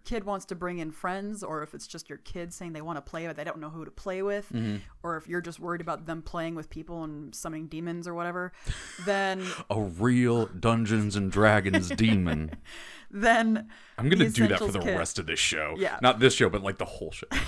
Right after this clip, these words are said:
Speaker 1: <laughs> Then the Essentials Kit is perfect because it's just you and your kid and it's bonding time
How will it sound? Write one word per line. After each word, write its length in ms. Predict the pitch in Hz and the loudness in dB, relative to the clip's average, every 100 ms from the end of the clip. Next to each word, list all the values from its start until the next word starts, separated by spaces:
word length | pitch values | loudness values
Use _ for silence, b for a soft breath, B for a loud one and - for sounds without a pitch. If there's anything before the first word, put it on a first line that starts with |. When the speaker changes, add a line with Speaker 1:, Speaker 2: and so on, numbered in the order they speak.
| - | 2
Speaker 1:
<laughs> 120 | 359 277 - 240 - - b b b b | 4 4 2 -2 -4 -14 b b b b
Then 520 | 202 202 220 214 208 - - - - - | -6 0 2 2 -4 -10 -18 -18 -16 -10
the 120 | 202 | -6
Essentials 300 | 208 208 226 | -4 -4 -6
Kit 140 | 220 196 | -6 -6
is 80 | |
perfect 300 | - 175 165 | -6 -8 -8
because 280 | 170 - 160 | -12 -12 -12
it's 100 | 170 | -12
just 240 | - 175 - | -10 -12 -12
you 380 | 185 208 240 240 | -10 -8 -6 -8
and 120 | 180 | -8
your 100 | 165 | -10
kid 360 | 165 208 202 196 | -8 -4 -4 -4
and 100 | 156 | -8
it's 100 | 143 | -14
bonding 380 | - 143 156 160 | -10 -4 -2 -2
time 360 | 160 156 156 | -2 0 0